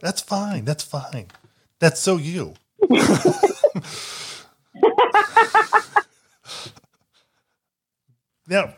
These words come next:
the movie we're, the, the movie that we're doing, and it's the first time I think Monster Kid Radio has ever done this movie. So we,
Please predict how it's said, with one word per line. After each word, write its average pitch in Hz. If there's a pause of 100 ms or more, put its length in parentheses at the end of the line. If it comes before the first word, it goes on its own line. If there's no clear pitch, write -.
the 170
movie 233
we're, 196 (120)
the, 151 (300)
the 147
movie 233
that 214
we're 196
doing, 202
and 151
it's 156
the 139
first 233
time 208
I 185
think 202
Monster 175
Kid 175
Radio 175
has 135
ever 180
done 190
this 185
movie. 123 (300)
So 151
we, 139